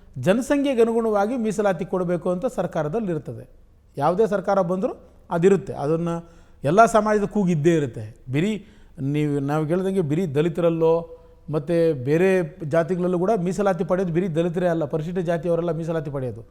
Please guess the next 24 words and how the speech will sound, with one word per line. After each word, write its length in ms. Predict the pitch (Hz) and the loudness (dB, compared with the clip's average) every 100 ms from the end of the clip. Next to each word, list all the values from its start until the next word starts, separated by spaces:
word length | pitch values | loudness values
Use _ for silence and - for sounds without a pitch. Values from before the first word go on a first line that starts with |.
| - - - | -20 -12 2
ಐವತ್ತು 280 | 160 196 196 | 4 4 2
ಪರ್ಸೆಂಟ್ 260 | 180 208 | 2 2
ಮೀಸಲಾತಿ 420 | 190 185 190 165 | 0 0 0 -2
ಇದೆ 120 | 160 123 | -2 -4
ಎಲ್ಲ 180 | 135 | -2
ಜಾತಿಯವ್ರಿಗೂ 520 | 156 147 135 139 127 113 | -2 -2 -2 -4 -6 -10
ಕೂಡ. 120 | 110 - - - - - - - | -12 -16 -20 -20 -20 -20 -16 -4
ಅದರಲ್ಲಿ 440 | 127 170 226 240 | 2 6 6 6
ಏನಂದ್ರೆ 280 | 240 233 247 | 4 4 2
ಮೀಸಲಾತಿ 640 | 202 226 240 240 233 247 | 2 2 4 4 4 4
ಅನ್ನೋ 160 | 240 240 | 2 4
ಪದ 180 | 196 220 | 2 2
ಬಂದಾಗ 280 | 220 220 254 | 2 2 4
ಪರಿಶಿಷ್ಟ 400 | 302 285 233 220 | 4 4 2 0
ಜಾತಿ, 340 | 226 196 160 220 | 0 0 -2 -4
ಪರಿಶಿಷ್ಟ 320 | 196 170 165 | -6 -6 -8
ಪಂಗಡ 300 | 160 147 147 | -6 -6 -4
ಅಂತಾರೆ. 400 | 190 151 110 - - - - - - | -6 -8 -12 -14 -20 -20 -20 -20 0
ಆದ್ರೆ 180 | 247 240 | 2 4
ಎಲ್ಲರಿಗೂ 320 | 262 330 302 | 6 6 4
ಫಿಫ್ಟಿ 260 | 233 202 277 | 0 -2 2
ಪರ್ಸೆಂಟಲ್ಲಿ 420 | 262 226 240 240 | 2 2 -2 -2
ಮೀಸಲಾತಿ 440 | 226 208 208 165 | -2 0 0 0
ಇದೆಯಲ್ವಾ? 460 | 147 123 117 113 | -4 -8 -12 -16